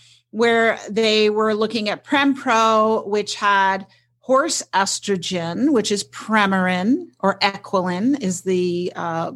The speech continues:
generic name, and medroxyprogesterone acetate or Provera, which is their progestin. So neither one of those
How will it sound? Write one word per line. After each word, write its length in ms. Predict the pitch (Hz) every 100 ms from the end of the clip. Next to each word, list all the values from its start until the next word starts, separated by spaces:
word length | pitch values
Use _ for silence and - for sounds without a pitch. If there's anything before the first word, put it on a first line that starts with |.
| - - _
generic 500 | - 190 185 180 180
name, 300 | 180 165 190 214 - - - - _
and 560 | 240 262 254 254 254 254
medroxyprogesterone 1500 | 247 233 226 226 226 269 254 254 254 _ _ 208 - 214 208 -
acetate 540 | 330 330 294 302 277
or 60 | 247
Provera, 840 | 240 202 226 247 233 208 208 220 -
which 220 | 233 226
is 220 | 247 208 185
their 240 | 214 202
progestin. 1120 | 202 - 247 247 247 214 - - - 196 135
So 300 | 147 240 208 208
neither 580 | 220 226 285 381 359
one 200 | 254 226
of 120 | 220 190
those 500 | 208 196 190 185